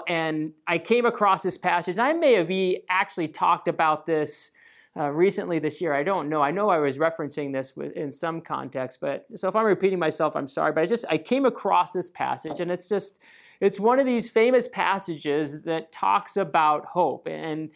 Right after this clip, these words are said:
if you're newer to, uh, walking with Jesus, um,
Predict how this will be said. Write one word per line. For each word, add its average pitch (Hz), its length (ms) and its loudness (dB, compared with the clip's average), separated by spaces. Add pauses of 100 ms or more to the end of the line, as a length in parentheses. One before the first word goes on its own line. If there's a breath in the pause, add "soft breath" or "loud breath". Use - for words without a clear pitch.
(240 soft breath)
if 175 240 2
you're 254 160 4
newer 220 440 4
to, 190 640 2 (260)
uh, 156 360 2
walking 208 640 0
with 180 120 2
Jesus, 160 800 0
um, 151 400 0